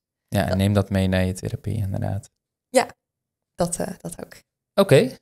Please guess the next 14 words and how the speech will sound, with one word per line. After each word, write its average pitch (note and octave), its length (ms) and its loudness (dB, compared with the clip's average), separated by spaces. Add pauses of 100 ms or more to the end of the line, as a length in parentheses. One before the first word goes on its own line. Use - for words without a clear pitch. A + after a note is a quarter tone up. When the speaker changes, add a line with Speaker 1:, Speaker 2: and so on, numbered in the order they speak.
(100)
Speaker 1:
nou F3 200 4
ja, C#3+ 300 0
nou, A#2 280 -2
mooie, A2+ 560 2
mooie A2 420 2
tip, - 360 -2
tips, - 440 2 (220)
tip, - 240 -4 (180)
tips - 500 -4
van B2+ 120 0
de A#2+ 60 4
week. D#3 300 2
Speaker 2:
Ja, - 200 0
tips. - 300 0